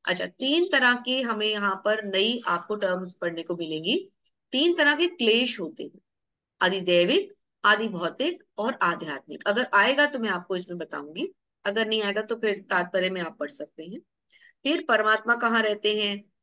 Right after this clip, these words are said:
मनुष्य के हृदय में रहते हैं। मृत्यु के समय कृष्ण को कैसे याद किया जाए? जीवन भर उनको स्मरण करने का अभ्यास करके। जैसे कल भी हमने ये बात डिस्कस की थी कि जो चीजें हम regular करते हैं उनके लिए हमें कोई प्रयत्न नहीं करना पड़ता,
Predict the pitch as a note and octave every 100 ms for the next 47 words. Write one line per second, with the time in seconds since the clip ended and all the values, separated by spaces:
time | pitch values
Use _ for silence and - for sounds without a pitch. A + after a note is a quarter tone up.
0 | _ D#3+ D#3 - D3 D#3+ D#3 F#3+ G#3+ G3+
1 | F#3 F#3 F3+ F3+ F3+ _ _ - G3 A3
2 | C#4+ C#4 C#4+ C#4 C4+ C4 C4 C4 B3+ B3+
3 | B3 B3 B3+ B3 A#3 A#3 A#3+ A3+ A3+ A3
4 | A3 _ _ - E3 D#3+ D#3 G3 A3+ A3+
5 | A3+ A#3 A3+ G#3+ A3 G#3 G#3 G3+ G3+ F#3+
6 | F#3+ F#3 - F3+ F3+ F#3+ _ _ _ -
7 | F#3 G#3+ A#3 A3+ C#4 C4+ B3+ B3+ A#3+ A#3+
8 | A#3 A3+ A#3+ - A3 A3 - _ _ -
9 | B3+ A#3 C#4+ E4+ D4 B3+ D#4 F4 C#4 C#4
10 | D4+ A3 F#3 G3 C#4+ D4 A#3+ - G3+ B3+
11 | A3+ A3 A3 C4 C#4+ B3+ A3+ B3+ - C#4+
12 | C#4 A#3 A3+ C4+ C#4 D4+ A#3 D#3 D3 -
13 | _ -